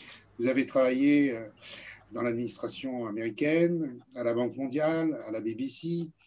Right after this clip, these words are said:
vous avez passé aussi trois ans en Angleterre. Vous êtes, euh, vous avez été basé à Washington jusqu'en deux mille dix-huit, journaliste à Voice of America, correspondance,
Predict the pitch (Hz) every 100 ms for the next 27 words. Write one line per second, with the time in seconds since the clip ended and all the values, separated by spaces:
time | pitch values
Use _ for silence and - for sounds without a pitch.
0 | - - - 113 107 - 110 98 98 -
1 | 143 135 113 101 104 - 165 170 175 -
2 | _ - - - - - - - _ 127
3 | 160 175 170 - 156 147 143 135 131 120
4 | 117 - - 135 135 131 131 113 131 123
5 | 139 123 - 135 113 143 131 107 - 113
6 | 113 _ 131 127 127 151 151 185 202 -
7 | - - - 110 143 139 143 147 - 123
8 | 117 107 _ - _ - 156 151 123 127
9 | 120 120 120 156 156 156 120 113 - 123
10 | 131 117 -